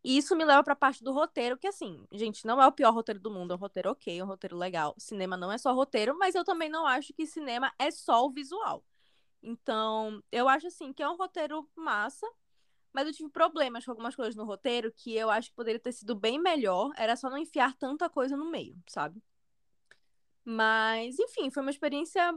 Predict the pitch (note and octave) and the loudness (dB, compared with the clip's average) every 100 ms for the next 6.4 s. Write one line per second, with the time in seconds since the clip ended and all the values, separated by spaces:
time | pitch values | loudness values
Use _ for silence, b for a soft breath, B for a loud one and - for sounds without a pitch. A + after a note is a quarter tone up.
0 | - D4 D#4+ F#4 F#4+ B3+ A#3+ - G#4+ - | -6 -4 -4 -2 2 2 2 2 0 0
1 | F4 G4 G#4 G#4 C4+ B3 C#4+ - A#3 - | -2 -2 -2 -2 0 0 -4 -6 -8 -6
2 | A#3 A3+ A3+ G#3+ G#3 G3+ G3+ - D#4 A3 | -10 -8 -8 -8 -6 -2 -2 0 2 4
3 | G#3 - G3 E3+ E3+ E3 E3 - _ _ | 2 -2 -6 -6 -8 -6 -6 -8 _ _
4 | _ _ _ _ - G3+ G3+ G3+ G3+ G3+ | _ _ _ _ -10 0 2 2 2 0
5 | G3+ G3+ G3+ G3 - - - - G3 F#3+ | -2 -4 -4 -8 -10 -16 -14 -2 0 0
6 | F#3 F#3 F3+ F3+ | 0 -2 -2 -4